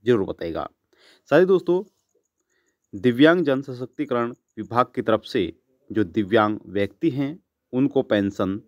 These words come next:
पहुंचा दी गई है। अगर आपके परिवार में कोई दिव्यांग है, पेंशन उनकी बनी हुई है और दोस्तों आप तक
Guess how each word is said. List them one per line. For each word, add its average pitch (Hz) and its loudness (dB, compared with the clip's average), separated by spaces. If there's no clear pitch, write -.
पहुंचा 117 2
दी 143 2
गई 151 2
है। 147 -4
अगर 101 -2
आपके 104 -2
परिवार 104 0
में 107 -2
कोई 104 -2
दिव्यांग 113 0
है, 143 -4
पेंशन 107 -4
उनकी 107 -2
बनी 98 -2
हुई 147 2
है 175 -4
और 151 2
दोस्तों 156 2
आप 123 0
तक 131 -6